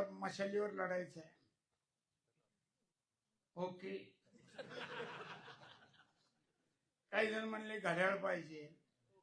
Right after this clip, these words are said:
घड्याळ घेऊन टाका. घड्याळाचे कार्यकर्ते, घड्याळाबद्दल प्रेम असणारे घड्याळ मागितलं.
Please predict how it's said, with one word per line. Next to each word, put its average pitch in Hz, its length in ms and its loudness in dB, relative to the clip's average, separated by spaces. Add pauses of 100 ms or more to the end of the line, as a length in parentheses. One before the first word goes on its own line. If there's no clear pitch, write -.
(580)
घड्याळ 208 340 2
घेऊन 151 300 -4
टाका. 127 340 -14 (1300)
घड्याळाचे 214 480 2
कार्यकर्ते, 233 600 -2
घड्याळाबद्दल 220 880 2 (120)
प्रेम 220 280 -2
असणारे 220 560 -6 (1080)
घड्याळ 254 340 6
मागितलं. 185 640 0